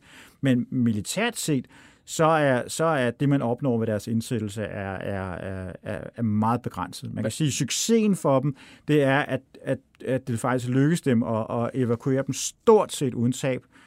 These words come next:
Speaker 1: Øh, øh, ved Nams-, øh, evakueringen fra Namsos blev dog hæmmet af, at blandt andet en, en fransk destroyer bliver sænket. Men, men, øh, altså,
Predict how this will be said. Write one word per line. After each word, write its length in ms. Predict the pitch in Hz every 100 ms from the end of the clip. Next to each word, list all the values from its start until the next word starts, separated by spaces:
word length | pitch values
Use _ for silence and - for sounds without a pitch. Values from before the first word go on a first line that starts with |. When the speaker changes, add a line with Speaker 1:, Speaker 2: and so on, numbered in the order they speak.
| _ 123
Speaker 1:
Øh, 720 | 127 120 113 110 107 107 110 - - _
øh, 120 | - - - - _ -
ved 320 | 135 135 139
Nams-, 340 | 135 147 156 -
øh, 260 | 143 147 143
evakueringen 360 | 131 170 170
fra 80 | 165
Namsos 480 | 131 131 160 143 - -
blev 120 | 127
dog 240 | 123 127
hæmmet 220 | 135 131
af, 220 | 131 120 -
at 140 | 123 -
blandt 200 | 120 117
andet 300 | 120 113 110 82
en, 60 |
en 80 | 110
fransk 340 | - 123 -
destroyer 340 | 135 - 107 120
bliver 160 | 120
sænket. 380 | 104 110 101 127 - - - - -
Men, 260 | 139 123 127
men, 240 | 120 113
øh, 220 | 110 110 - -
altså, 280 | 101 -